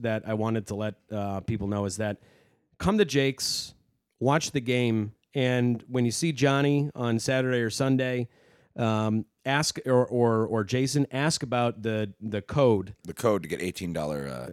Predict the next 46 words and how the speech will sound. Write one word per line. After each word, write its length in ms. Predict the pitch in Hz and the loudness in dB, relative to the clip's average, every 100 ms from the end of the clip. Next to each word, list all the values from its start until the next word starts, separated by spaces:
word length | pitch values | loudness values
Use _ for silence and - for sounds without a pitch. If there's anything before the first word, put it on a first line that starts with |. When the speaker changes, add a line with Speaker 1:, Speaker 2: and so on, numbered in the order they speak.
| - | -10
Speaker 2:
eighteen 260 | 85 - | -10 -8
dollar 120 | 78 76 | -6 -2
Speaker 1:
To 80 | |
get 120 | 127 127 | -2 -2
Speaker 2:
tickets. 200 | 135 135 | -2 -2
Speaker 1:
eighteen 100 | 123 | -2
dollar 200 | 117 113 | -2 -2
tickets. 380 | 113 95 78 98 | -6 -8 -8 -6
Speaker 2:
For 80 | |
the 120 | 85 71 | -4 -4
eighth. 240 | 65 - | -8 -12
Speaker 1:
So 200 | 131 127 | -6 -2
we 140 | 117 135 | 2 2
have, 240 | 127 110 | 2 0
we 120 | 131 | 0
have 140 | 123 101 | 0 2
discounted 460 | 185 - 165 160 | 0 2 2 0
tickets. 640 | - 160 147 - - - - - | 0 -2 -2 -4 -8 -10 -12 -6
Uh, 220 | 120 123 | -4 -2
it 160 | 139 117 | -2 -2
goes 160 | 127 | -2
all 120 | 147 185 | 2 2
the 60 | |
way 100 | 175 | 4
up 80 | 160 | 2
to 60 | 135 | 0
sixty-four 560 | - 147 - 123 127 113 | -2 -2 -4 -4 0 2
dollars. 400 | 101 82 71 - | 0 -4 -8 0
So, 300 | 120 107 - - - _ - | 2 2 -2 -14 -20 _ -6
um, 580 | 123 113 110 107 104 - _ _ - | -2 0 0 0 0 -4 _ _ -4
if 140 | 123 | -2
you 60 | 123 | 2
want 220 | 123 120 | 2 2
really 200 | 135 127 | 0 0
good 180 | 113 151 | 0 0
seats, 320 | 127 147 139 | 2 0 2
we 100 | 135 | 0
can 140 | 113 107 | -2 -2
discount 460 | 120 - 113 107 | -4 -2 -2 -2
you, 260 | 113 107 101 - | -2 -2 -4 -6
you 100 | 143 | 0
know, 140 | 110 101 | 0 0
seats 340 | - 117 - | -2 -4 -4
there. 360 | 120 113 113 110 _ _ _ - | -2 0 -2 -4 _ _ _ -4
It, 300 | 123 107 123 | -4 -4 -2
they're, 320 | 117 107 101 | 0 0 -2